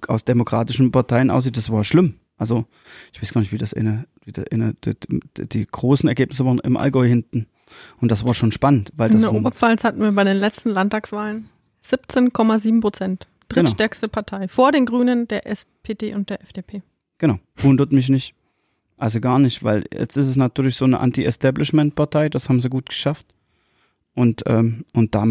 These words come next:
Speaker 1: da drin profiliert sich das. Und das hat, glaub ich, gar nicht, ich, das hat was mit so einer Grund-,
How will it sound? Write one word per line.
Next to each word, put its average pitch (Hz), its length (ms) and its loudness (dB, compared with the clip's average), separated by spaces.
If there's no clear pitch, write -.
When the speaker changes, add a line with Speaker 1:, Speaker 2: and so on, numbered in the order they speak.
Speaker 1:
da 107 240 -2
drin 117 240 0
profiliert 120 540 0
sich 139 180 0
das. 131 280 0
Und 113 220 0
das 107 160 0
hat, - 200 -6
glaub 110 180 -6
ich, - 100 -12
gar 104 160 -2
nicht, 117 220 -2
ich, - 100 -12
das - 160 -12
hat - 160 -8
was - 140 -4
mit 123 120 2
so 131 80 2
einer 120 120 4
Grund-, 147 440 2